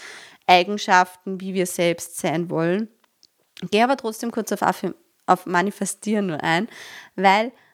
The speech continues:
Manifestieren sind einfach dann so Vision Boards. Und wenn du irgendwie, ähm, eine bestimmte Person sein möchtest, dann nimm ein Bild, weil Bilder erzeugen nur mal mehr Aff-, mehr Emotionen in uns. Nimm irgendein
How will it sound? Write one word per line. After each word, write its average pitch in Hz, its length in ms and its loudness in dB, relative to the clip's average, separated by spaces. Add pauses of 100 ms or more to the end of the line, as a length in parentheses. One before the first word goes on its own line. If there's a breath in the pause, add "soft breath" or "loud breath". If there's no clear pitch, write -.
(120)
Manifestieren 226 680 -2
sind 226 180 -4
einfach 196 340 0
dann 196 280 0
so 196 240 -10
Vision 202 320 -2
Boards. 113 420 -2
Und 190 320 -4
wenn 208 220 0
du 247 80 -4
irgendwie, 208 840 -4 (560 loud breath)
ähm, 185 400 -2 (160)
eine - 80 -8
bestimmte 208 360 -4
Person 202 400 -4
sein 196 320 0
möchtest, 202 680 -4 (240)
dann 185 240 0
nimm 226 200 -2
ein 262 140 -4
Bild, 226 460 -4 (200)
weil 196 180 0
Bilder 254 760 -4 (260 soft breath)
erzeugen 208 840 0
nur 208 160 -2
mal 196 140 -4
mehr 190 500 -2
Aff-, 180 280 -4 (180)
mehr 196 480 -2
Emotionen 196 880 -4
in 165 180 -6
uns. 165 400 -6
Nimm 220 160 -2
irgendein 277 420 0